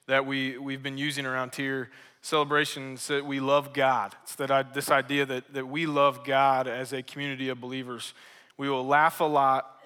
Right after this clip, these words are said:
sing loud, and worship often because there's nothing more fun than serving God with people you love.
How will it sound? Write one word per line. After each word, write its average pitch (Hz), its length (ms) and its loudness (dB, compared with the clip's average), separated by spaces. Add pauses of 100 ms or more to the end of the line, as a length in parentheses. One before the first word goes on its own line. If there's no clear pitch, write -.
(220)
sing 170 380 -4
loud, 139 440 4
and 127 220 -10
worship 143 360 -2
often 135 440 0
because 131 320 -6
there's 131 200 -8
nothing 147 380 0
more 143 180 -4
fun 135 360 -6
than 127 100 -12
serving 135 420 -6
God 127 300 0
with 120 140 -12
people 131 260 -12
you 117 140 -10
love. 107 400 -12